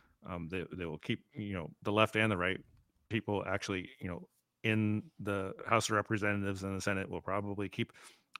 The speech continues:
creating new laws to whittle away freedom, uh, that, that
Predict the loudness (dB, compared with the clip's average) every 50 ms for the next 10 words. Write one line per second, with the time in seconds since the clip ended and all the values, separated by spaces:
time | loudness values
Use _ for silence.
0 | _ -8 -2 0 2 4 4 4 4 4 4 2 2 4 4 6 6 6 4 2
1 | 0 -2 2 4 6 6 8 6 6 6 6 6 4 4 2 0 0 0 2 2
2 | 2 2 2 0 -2 -6 -20 -20 -20 -16 -8 -6 -4 -4 -4 -4 -6 -8 -8 -10
3 | -10 -10 _ _ -10 -10 -10